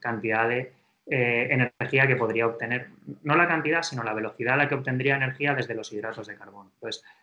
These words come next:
eh, mucha gente que defiende esta dieta cetogénica lo que dice es utilizar la dieta cetogénica y en el momento que vayan a competir hacer una recarga de hidrato de carbono, entonces tenemos los dos, eh, tipos de nutrientes y los podríamos utilizar.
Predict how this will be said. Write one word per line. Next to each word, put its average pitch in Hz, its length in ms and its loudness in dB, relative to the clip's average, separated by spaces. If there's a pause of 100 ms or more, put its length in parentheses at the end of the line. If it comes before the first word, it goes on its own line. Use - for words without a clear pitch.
eh, 110 360 0
mucha 131 260 2
gente 143 240 -2
que 139 80 4
defiende 135 300 2
esta 131 180 0
dieta 127 280 0
cetogénica 139 500 -4
lo 113 120 -4
que 107 80 -6
dice 120 200 -2
es - 140 -6
utilizar 104 340 -4
la 117 120 4
dieta 123 240 4
cetogénica 151 640 -2 (300)
y - 60 0
en 117 80 4
el 110 60 2
momento 110 280 2
que 120 60 4
vayan 123 200 6
a 120 60 4
competir 120 420 2
hacer - 180 -4
una 113 160 -2
recarga 117 340 4
de 107 80 0
hidrato 107 240 -2
de 113 60 2
carbono, 135 320 2
entonces 120 340 -4
tenemos 113 320 -2
los 117 140 4
dos, 120 280 -2
eh, 117 460 0
tipos 127 240 4
de 131 80 4
nutrientes 139 380 4
y 131 40 -4
los 113 120 -2
podríamos 110 400 -4
utilizar. 101 420 -14